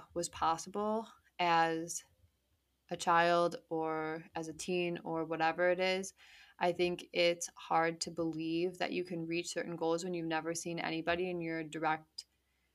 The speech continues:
community reach them. And I think that's a reason why a lot of people kind of live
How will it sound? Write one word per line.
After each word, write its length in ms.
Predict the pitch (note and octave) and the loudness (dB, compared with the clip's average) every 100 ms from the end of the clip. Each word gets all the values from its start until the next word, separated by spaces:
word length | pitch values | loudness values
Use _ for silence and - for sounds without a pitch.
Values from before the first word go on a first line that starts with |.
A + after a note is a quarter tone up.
| _ _ _ - | _ _ _ -6
community 600 | G#3 F3+ E3+ E3+ F#3 F#3+ | -2 0 0 -2 -2 0
reach 320 | E3 E3 - | -2 -2 0
them. 400 | G#3+ A#3 B3 B3+ _ | 2 4 2 -2 _
And 560 | F3+ F3 F3 F3 E3+ E3+ | 0 2 2 0 -2 -4
I 100 | F3 | -4
think 320 | E3+ F3+ F3 F3 | -2 -2 -4 0
that's 280 | F3 F3 - _ _ - - _ _ - | 0 0 -8 _ _ -16 -16 _ _ 0
a 100 | F3+ | 2
reason 360 | F3+ F3 F3+ | 2 0 2
why 140 | F3 E3 | 2 4
a 80 | |
lot 200 | E3 D#3+ | 4 4
of 140 | E3 E3 | 2 -2
people 640 | - E3 F3+ F#3 F#3 F#3 _ _ _ _ _ _ _ _ _ _ - - | -6 -2 4 4 4 -2 _ _ _ _ _ _ _ _ _ _ -20 -20
kind 320 | - G3+ F#3 F#3 | -6 4 6 6
of 120 | E3 | 2
live 360 | E3+ F3 F3 | 4 4 2